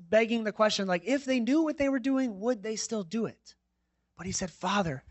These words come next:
forgive them." He embraced the ones who, who are evil. Um, Daniel Doriani, uh, a writer of a book about the Sermon on the Mount, says this, "We must resist the urge of self-defense in order to break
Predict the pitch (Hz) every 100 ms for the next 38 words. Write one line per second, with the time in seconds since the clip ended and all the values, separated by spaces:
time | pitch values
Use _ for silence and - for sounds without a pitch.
0 | - - - 165 180 170 147 131 180 202
1 | 165 160 185 196 - 180 160 160 156 156
2 | 151 - 156 160 151 156 139 165 131 139
3 | _ _ _ _ _ _ _ - 170 151
4 | 143 - - - - - 185 208 196 190
5 | 190 170 185 180 156 - - - - 165
6 | 156 160 185 165 175 185 180 165 156 175
7 | - 180 165 165 170 156 185 175 160 160
8 | 165 165 - 165 147 165 151 - _ _
9 | _ _ _ - - - 196 240 247 226
10 | 214 - 190 175 147 196 240 - - -
11 | - _ _ 170 185 214 208 208 226 214
12 | 190 165 - 196 196 - 180 170 180 233
13 | - - - _ _ _ _ _ _ 180
14 | 175 180 180 180 143 160 175 190